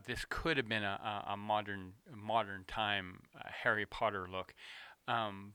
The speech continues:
but if you look at the posters, um, and I don't remember seeing it in the actual movie. I may have missed it or, or not. But, um, Grindelwald was holding the Elder Sc-,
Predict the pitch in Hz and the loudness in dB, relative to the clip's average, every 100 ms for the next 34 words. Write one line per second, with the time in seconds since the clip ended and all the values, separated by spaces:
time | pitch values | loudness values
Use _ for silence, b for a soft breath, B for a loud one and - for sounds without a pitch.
0 | - 123 113 120 - 123 139 196 - - | 4 6 6 0 0 0 2 2 -2 -2
1 | - 139 123 - 95 87 - - b b | 4 4 4 -2 -4 -4 -8 -18 b b
2 | b b b - - 113 107 98 92 101 | b b b -8 4 6 8 4 0 -8
3 | - - - 123 107 101 123 127 131 127 | -14 -20 -2 0 0 0 2 2 2 0
4 | 117 107 101 - 120 107 104 - 110 107 | 0 0 -2 -2 -2 -2 -4 -4 -2 0
5 | 101 - 101 95 95 92 90 95 95 92 | 0 -2 -6 -6 -6 -4 -4 -4 -4 -6
6 | 92 92 90 - 90 90 92 104 95 95 | -6 -8 -6 -4 -4 -4 -6 -6 -6 -4
7 | 98 92 - 98 - B B B - - | -2 -4 -2 -2 -2 B B B -10 -2
8 | 113 104 95 104 - _ _ _ _ _ | 0 0 -2 -8 -18 _ _ _ _ _
9 | _ _ - - 165 175 127 120 110 113 | _ _ -6 0 2 6 8 8 4 -4
10 | - 135 135 98 87 - _ _ 107 104 | 2 4 4 0 -6 -18 _ _ -10 -2
11 | 104 95 87 - | 0 0 -4 -6